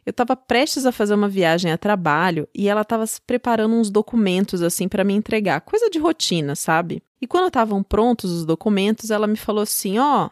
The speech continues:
deixei os documentos ali na sua mesa, tá? Tem uma carta pra você, só não deixa ninguém ler." Já era final do dia e ela foi embora logo depois dessa tarefa, assim.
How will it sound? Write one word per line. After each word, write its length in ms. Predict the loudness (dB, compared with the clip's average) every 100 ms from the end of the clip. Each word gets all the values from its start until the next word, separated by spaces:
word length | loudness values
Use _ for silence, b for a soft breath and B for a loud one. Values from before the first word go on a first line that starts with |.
| _ -4
deixei 320 | -2 -2 -2
os 80 | 0
documentos 500 | 0 0 0 2 0
ali 160 | 2
na 120 | 0
sua 200 | 2 2
mesa, 420 | 2 2 2 -2 -6
tá? 320 | -4 -4 -4
Tem 220 | 0 2
uma 160 | 2 2
carta 360 | 0 -2 -2
pra 180 | -2 -2
você, 380 | -2 -2 -2 -2
só 160 | -2 0
não 120 | 2
deixa 300 | 2 2 2
ninguém 420 | 4 4 4 4
ler." 360 | 4 2 -2 -6
Já 220 | 0 2
era 240 | 2 0
final 280 | -4 -4 -2
do 140 | -2 0
dia 360 | -2 0 0
e 80 | 0
ela 160 | 0 0
foi 160 | 0
embora 400 | 0 2 2 2
logo 340 | 0 0 2 0
depois 360 | 0 0 0 0
dessa 240 | -2 -2
tarefa, 480 | 0 2 2 -2 -6
assim. 340 | -6 -6 -8